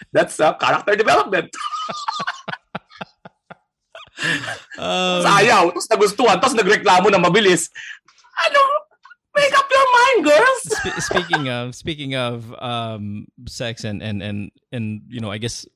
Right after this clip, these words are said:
Speaker 2: remember last week, Alex, I told you our first call was gonna be a guy,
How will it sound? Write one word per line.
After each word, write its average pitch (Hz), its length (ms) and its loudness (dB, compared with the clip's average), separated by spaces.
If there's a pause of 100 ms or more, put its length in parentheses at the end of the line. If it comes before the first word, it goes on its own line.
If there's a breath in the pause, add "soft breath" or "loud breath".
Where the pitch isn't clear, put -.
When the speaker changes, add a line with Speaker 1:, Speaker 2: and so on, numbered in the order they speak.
(240)
Speaker 2:
remember 170 300 -4
last 131 340 -6
week, 120 300 -6
Alex, 123 420 -6
I 113 60 -8
told 123 340 -6
you 113 320 -8 (560)
our 123 100 -6
first 139 320 -8
call 123 340 -4
was 117 120 -6
gonna 117 160 -4
be 110 160 -8
a 107 60 -10
guy, 107 540 -12